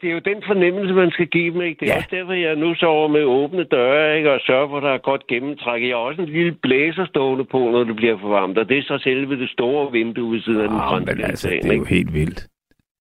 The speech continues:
Speaker 2: Det er jo botanisk have.
Speaker 1: Ja.
Speaker 2: Det er jo fantastisk.
Speaker 1: Ja, det sagde min søn, der var her for nylig. Han
Speaker 2: Ja.
Speaker 1: sagde, det er ligesom botanisk have.
Speaker 2: Men, men hvad giver det
Speaker 1: Det var
Speaker 2: dig
Speaker 1: jeg da
Speaker 2: så?
Speaker 1: stolt af.
Speaker 2: Hvad giver det dig?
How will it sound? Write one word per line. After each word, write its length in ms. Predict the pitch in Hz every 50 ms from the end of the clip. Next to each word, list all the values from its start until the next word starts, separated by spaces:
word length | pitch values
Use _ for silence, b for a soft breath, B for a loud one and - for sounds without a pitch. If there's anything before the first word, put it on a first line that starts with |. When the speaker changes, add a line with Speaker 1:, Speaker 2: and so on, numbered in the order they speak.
| _ _ _ _ _ _ _
Speaker 2:
Det 60 | -
er 40 | -
jo 80 | 110 87 -
botanisk 460 | 107 - - 120 127 143 117 107 -
have. 120 | 120 113 -
Speaker 1:
Ja. 60 | - - - - -
Speaker 2:
Det 60 | 127
er 40 | 127
jo 40 | 117 - 131
fantastisk. 640 | 117 - - - 135 151 143 - 254 - - - - _ _ _ _ _ _ _ _ _ _ _ _ -
Speaker 1:
Ja, 140 | - 185 208 208
det 140 | 240 220
sagde 180 | - 220 214 220 226
min 120 | 226 208
søn, 280 | - - 190 190 196 180
der 80 | 202
var 240 | 190 170 170 160 170
her 100 | 180 147
for 60 | 151 160
nylig. 320 | 151 151 143 143 156 160
Han 80 | 156 156 151
Speaker 2:
Ja. 40 | 127
Speaker 1:
sagde, 120 | 143 147 147
det 80 | 156
er 40 | 151
ligesom 280 | 147 160 151 147 143 139
botanisk 520 | 156 147 - 139 127 123 120 123 117 -
have. 260 | 110 98 95 101 113 - _ _
Speaker 2:
Men, 200 | - 135 156 220 -
men 200 | 175 143 135 127 113
hvad 160 | 165 180 180 - - -
giver 180 | 190 220 277 269
det 80 | 240
Speaker 1:
Det 80 | 208 -
var 60 | 156
Speaker 2:
dig 40 | 156
Speaker 1:
jeg 60 | 123
da 180 | - 120 113 92
Speaker 2:
så? 20 | 85
Speaker 1:
stolt 240 | 123 123 143 147 156
af. 140 | 147 147 143 - _ _
Speaker 2:
Hvad 160 | 113 151 165 -
giver 280 | - 180 190 208 -
det 140 | 180 170 -
dig? 120 | 131 92